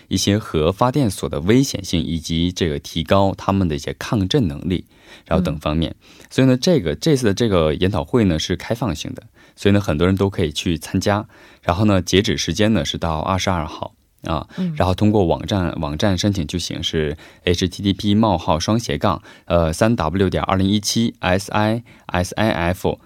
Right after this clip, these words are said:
Speaker 1: 点C O点K R，然后申，申请就可以了。
Speaker 2: 嗯，我也了解到，在这次地震发生之后呢，因为高考的日期也被延迟了。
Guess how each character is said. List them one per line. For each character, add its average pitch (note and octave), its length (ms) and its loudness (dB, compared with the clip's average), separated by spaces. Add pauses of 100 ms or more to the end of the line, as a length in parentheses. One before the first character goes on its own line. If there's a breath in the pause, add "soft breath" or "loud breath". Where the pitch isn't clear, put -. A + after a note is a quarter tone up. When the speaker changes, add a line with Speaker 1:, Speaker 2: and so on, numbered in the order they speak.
(120 soft breath)
Speaker 1:
点 D#2 180 0 (280)
C G2+ 200 0
O G2+ 140 4
点 - 240 -6
K F2 160 -2
R， F2+ 240 0
然 E2+ 100 -8
后 E2+ 80 -6
申， F#2 280 0
申 A2 180 2
请 - 160 -4
就 D2 140 -8
可 - 160 -12
以 - 20 -8
了。 - 140 -20 (160)
Speaker 2:
嗯， F3+ 220 -2 (520 loud breath)
我 C4 80 -2
也 B3 80 2
了 G3+ 160 0
解 F3 160 -6
到， F#3+ 120 -2
在 G3 240 -4
这 G#3 200 -2
次 G3+ 160 -6
地 G3+ 160 -4
震 F#3+ 200 -2
发 G3 200 -4
生 G3+ 280 -4
之 G#3 180 -6
后 D#3+ 480 -4
呢， C3 120 -6
因 F3 120 -4
为 G#3 120 -2
高 A#3 220 -4
考 C#3+ 220 -8
的 D#3+ 100 -4
日 F3 160 -4
期 - 180 -8
也 C3 100 -2
被 D#3 180 -4
延 C#3 220 -4
迟 - 220 -8
了。 B2+ 240 -6